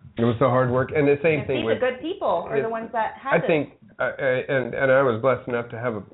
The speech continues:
Speaker 1: both parents, uh, do that with me as well. And sometimes you don't like it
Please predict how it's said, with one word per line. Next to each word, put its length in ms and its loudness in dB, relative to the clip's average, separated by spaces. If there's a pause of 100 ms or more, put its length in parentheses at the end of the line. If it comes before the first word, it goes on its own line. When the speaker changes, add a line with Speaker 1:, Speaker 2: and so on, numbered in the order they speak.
(320)
Speaker 1:
both 180 0
parents, 320 0 (240)
uh, 280 -2 (120)
do 140 0
that 240 2 (360)
with 200 -2
me 200 4
as 120 -2
well. 420 2 (500)
And 160 4
sometimes 380 0
you 80 0
don't 160 -2
like 240 -4
it 140 -10